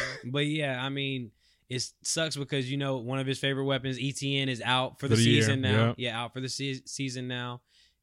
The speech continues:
Speaker 2: And, yeah, moving forward, it's gonna be rough for them. If their O-line can't protect Trevor Lawrence, he's gonna have a rough rookie season.
Speaker 1: Without question. And, you know, I think that they need to, they need to figure out how to get the ball out of his hands much faster.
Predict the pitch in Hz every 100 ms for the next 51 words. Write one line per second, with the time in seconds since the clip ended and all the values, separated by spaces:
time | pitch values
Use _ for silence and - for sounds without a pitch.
0 | - 123 123 123 123 143 120 135 175 165
1 | - 156 160 135 123 143 175 151 120 110
2 | 131 - 104 92 92 - 147 151 170 165
3 | 151 - 135 - 107 135 139 - _ _
4 | _ - 135 127 135 143 123 - _ _
5 | - 170 156 135 123 110 101 95 95 117
6 | 123 107 - - _ 110 113 104 95 113
7 | 110 87 82 - - 120 120 - 131 120
8 | - 117 110 107 110 107 104 95 - _
9 | - 110 113 - 127 117 110 113 110 107
10 | - 107 127 160 147 135 117 95 120 165
11 | 170 156 151 139 135 131 131 120 113 _
12 | _ _ - 143 139 131 127 117 107 120
13 | 120 110 107 107 117 110 98 110 - 120
14 | 120 123 - 120 110